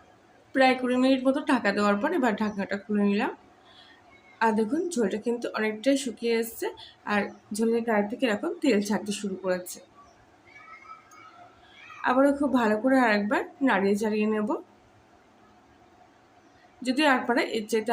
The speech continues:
আরও শুকনো গ্রেভি খেতে চান, তাহলে ঝোলটা একটু শুকিয়ে নেবেন, তবে এটা কিন্তু বসে গেলে আরও কিছুটা ঝোলটা কমিয়ে আসবে,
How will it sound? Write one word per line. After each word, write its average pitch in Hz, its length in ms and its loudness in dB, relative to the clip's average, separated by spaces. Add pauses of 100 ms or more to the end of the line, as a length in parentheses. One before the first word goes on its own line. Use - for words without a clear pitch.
আরও 226 240 -6
শুকনো 233 380 -4
গ্রেভি 226 300 2
খেতে 233 260 2
চান, 294 140 0 (440)
তাহলে 208 220 0 (100)
ঝোলটা 208 380 0
একটু 220 220 -8
শুকিয়ে 226 340 -2
নেবেন, 269 200 -2 (140)
তবে 202 240 0
এটা 233 180 -6
কিন্তু 254 180 0 (120)
বসে 226 300 -2
গেলে 254 160 0 (500)
আরও 220 200 2
কিছুটা 254 300 -6 (180)
ঝোলটা 220 280 -2 (100)
কমিয়ে 202 320 2 (100)
আসবে, - 240 -10